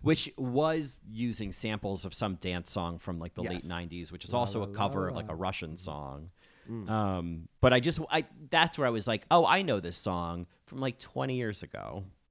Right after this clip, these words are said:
Speaker 2: Yes, yes, but it's, it's sampled, right?
Speaker 1: Yeah,
Speaker 2: Yes.
Speaker 1: yeah, no, it, and it's a good
Speaker 2: Yeah.
Speaker 1: song. It's not a bad song. I was just, that's, I couldn't tell if that's why I knew this song or if I actually knew this song, you know?
Speaker 2: I, there was so much I loved about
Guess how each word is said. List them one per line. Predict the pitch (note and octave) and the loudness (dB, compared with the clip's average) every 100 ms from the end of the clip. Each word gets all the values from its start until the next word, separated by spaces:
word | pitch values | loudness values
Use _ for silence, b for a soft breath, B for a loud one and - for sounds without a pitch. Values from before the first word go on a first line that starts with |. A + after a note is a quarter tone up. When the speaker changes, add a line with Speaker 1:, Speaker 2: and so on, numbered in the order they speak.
| _ _ _ _ _ _ _ _ _ b b | _ _ _ _ _ _ _ _ _ b b
Speaker 2:
Yes, | E3+ - - - - - | 0 0 -4 -8 -10 -10
yes, | C3+ C#3 - - - - | -4 -4 -4 -12 -4 4
but | D#3+ C3 | 4 4
it's, | C#3+ C#3 - - - - _ _ _ - | 0 -2 -4 -12 -12 -18 _ _ _ -8
it's | B2+ - | -8 -4
sampled, | C3 F2+ - - - | -6 -6 -12 -16 -12
right? | G2 - | -12 0
Speaker 1:
Yeah, | - D#2+ | 2 2
Speaker 2:
Yes. | - C4 | 2 4
Speaker 1:
yeah, | D#3+ | 6
no, | F3 | 6
it, | - A#3 | 4 4
and | C4 G#3+ | 4 6
it's | A#3+ | 4
a | G#4 | 8
good | B4 | 8
Speaker 2:
Yeah. | - | 10
Speaker 1:
song. | F#3+ D#3+ G2+ | 12 12 10
It's | A#2 G#3 | 2 4
not | D#3 | 4
a | |
bad | A#2 - | 4 4
song. | B2+ | 4
I | G2 | 4
was | G2+ | 0
just, | G#2+ - | -2 -2
that's, | A#2+ - - - _ B B B | -2 -2 -10 -18 _ B B B
I | |
couldn't | C3 F3+ C#3+ | 4 4 4
tell | D3 B2+ | 2 2
if | A2 | 0
that's | A#2 A#2 A#2+ | -2 -2 0
why | A2 G#2+ | 2 2
I | G2+ | 0
knew | F#2 F#2+ | -4 -4
this | A2+ - | -4 -2
song | C3 B2 A#2 | 0 0 0
or | F2+ | -2
if | E2+ | -2
I | E2+ | -2
actually | - E2 D2+ | -4 -8 -8
knew | B1 | -12
this | - - | -14 -12
song, | - - F#2 G2 | -12 -12 -14 -10
you | E2+ | -8
know? | D#2+ F#2 B B B B B B B B B | -10 -12 B B B B B B B B B
Speaker 2:
I, | G#3 G#3 G#3+ A3 A3+ A#3 A#3 | 6 6 6 4 2 0 -4
there | F3 G#3+ | 6 8
was | A3 | 8
so | - D#4 | 2 2
much | F#4 - | 2 4
I | F#3+ | 6
loved | D#3+ E3 E3 | 8 6 6
about | D#3+ C#3 B2+ | 6 6 4